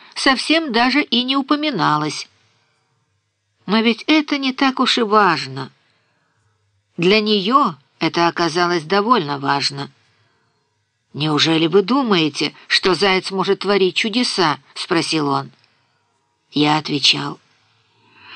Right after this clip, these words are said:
«Может ли заяц творить чудеса или нет?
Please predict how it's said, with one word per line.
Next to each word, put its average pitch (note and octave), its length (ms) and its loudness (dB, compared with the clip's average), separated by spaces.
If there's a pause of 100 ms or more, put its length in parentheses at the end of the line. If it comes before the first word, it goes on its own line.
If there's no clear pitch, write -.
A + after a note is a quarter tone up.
(220)
«Может D#4 500 4
ли C4 160 2
заяц F3+ 680 0
творить G#3 360 2
чудеса G3+ 520 0
или F3 180 2
нет? D3 460 -6